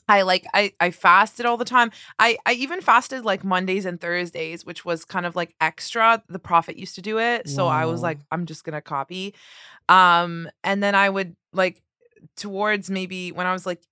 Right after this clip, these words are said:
Speaker 1: in my, doing my master's or maybe, like, my last year of my undergrad, I started to, like, pray at night, like, wake
Speaker 2: Mm.
Speaker 1: up at, like, the last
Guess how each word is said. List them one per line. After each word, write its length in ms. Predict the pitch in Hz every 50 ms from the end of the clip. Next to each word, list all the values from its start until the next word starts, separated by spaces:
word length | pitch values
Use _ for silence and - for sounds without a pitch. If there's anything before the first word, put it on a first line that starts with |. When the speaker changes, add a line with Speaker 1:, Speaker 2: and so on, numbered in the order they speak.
| _ _ _ _ _
Speaker 1:
in 200 | - - 175 175 170
my, 540 | 165 160 156 156 156 151 151 156 147 - _ -
doing 180 | 180 175 175
my 120 | 175 165 160
master's 560 | 160 147 156 170 170 202 - - 277 277 233
or 40 | 220
maybe, 200 | 196 185 190 185
like, 140 | 175 170
my 140 | 165 165 156
last 400 | 151 151 147 143 147 156 - -
year 140 | 160 156 151
of 80 | 151 160
my 120 | 160 143
undergrad, 580 | 135 147 147 160 165 190 185 190 196 202 202 - - -
I 540 | 151 156 156 160 156 151 147 147 147 147 - - _ _ _ _ _ _ _ _ -
started 800 | - - - 190 170 165 170 170 170 165 165 165 160 165 127 - _ _ -
to, 120 | - 190 170
like, 260 | 165 151 151 147 _ _
pray 500 | - 185 170 156 151 156 151 151 151 - -
at 200 | 151 151 151 160
night, 420 | 151 143 143 147 180 240 269 - -
like, 200 | - 160 156 147
wake 180 | 147 156 139 120
Speaker 2:
Mm. 40 | 151
Speaker 1:
up 100 | 143 -
at, 120 | - - -
like, 220 | - 85 - - _
the 80 | - 135
last 280 | 135 139 139 143 -